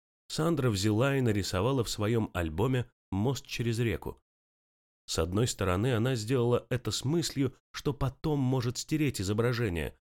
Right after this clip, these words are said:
но зато это поможет проверить, права ли была Росалия, когда говорила, что Сандра может менять реальность при помощи рисунков.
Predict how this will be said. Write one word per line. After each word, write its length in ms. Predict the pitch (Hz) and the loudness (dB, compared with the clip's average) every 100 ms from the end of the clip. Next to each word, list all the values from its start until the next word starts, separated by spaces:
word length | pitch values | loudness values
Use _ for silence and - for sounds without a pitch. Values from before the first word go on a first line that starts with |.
| _ | _
но 160 | 95 107 | 2 4
зато 400 | 104 98 - 147 | 4 2 2 0
это 180 | 135 120 | 0 0
поможет 520 | 120 120 139 131 - | 2 2 2 0 0
проверить, 600 | 131 135 139 151 101 - | 0 0 0 -2 -4 -2
права 380 | 107 95 107 147 | -2 0 0 -2
ли 120 | 135 | -2
была 340 | 131 127 135 | -2 -2 0
Росалия, 640 | 127 123 - 139 98 85 - - | -2 -2 -2 -2 -2 -2 -4 -6
когда 280 | - 87 92 | -6 0 0
говорила, 420 | 87 87 127 113 | 2 2 2 0
что 220 | - 95 | -2 -4
Сандра 420 | - 139 135 107 | -2 -2 0 0
может 380 | 104 113 101 - | 2 2 0 0
менять 420 | 104 101 113 107 | 0 2 0 -2
реальность 560 | 87 82 131 131 127 - _ - | -2 -2 0 -2 -4 -8 _ -6
при 100 | 143 | -6
помощи 480 | - 147 127 - 120 | -2 0 0 0 -2
рисунков. 640 | 113 - 98 80 - - | -2 -2 -4 -4 -8 -16